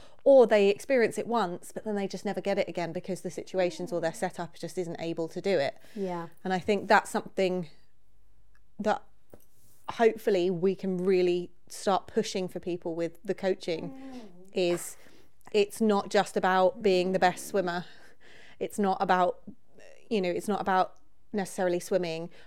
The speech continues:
Speaker 1: It was what I was talking to my friend about, about learning to play and, yeah, that joy of just loosening up and being comfortable in the water, 'cause I think we often take it for granted, just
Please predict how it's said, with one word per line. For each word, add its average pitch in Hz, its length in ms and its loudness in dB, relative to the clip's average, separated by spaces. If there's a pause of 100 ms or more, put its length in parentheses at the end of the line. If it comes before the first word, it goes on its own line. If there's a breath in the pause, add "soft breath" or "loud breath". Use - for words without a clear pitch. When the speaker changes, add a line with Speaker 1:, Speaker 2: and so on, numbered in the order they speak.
(320 soft breath)
Speaker 1:
It 240 160 -2
was 196 220 2
what 220 100 6
I - 40 2
was 185 100 -4
talking - 200 -4
to 196 60 -8
my 190 120 -2
friend 226 240 2
about, 175 240 -4
about - 200 -4
learning 214 400 2
to 185 100 -6
play 185 680 -2 (720)
and, 190 420 -4 (800)
yeah, 202 340 -2
that 156 180 -6 (140)
joy 208 480 2
of 165 140 -4
just - 520 -10 (440 soft breath)
loosening 196 560 4
up 214 200 4
and 196 120 -2
being 233 220 6
comfortable 202 680 2
in 185 140 0
the 180 60 -2
water, 220 340 4
'cause 196 200 -6
I 196 40 -2
think 208 180 0
we 208 140 6
often 190 240 2
take 180 220 0
it - 80 -6
for 190 80 -4
granted, 214 440 2
just - 200 -8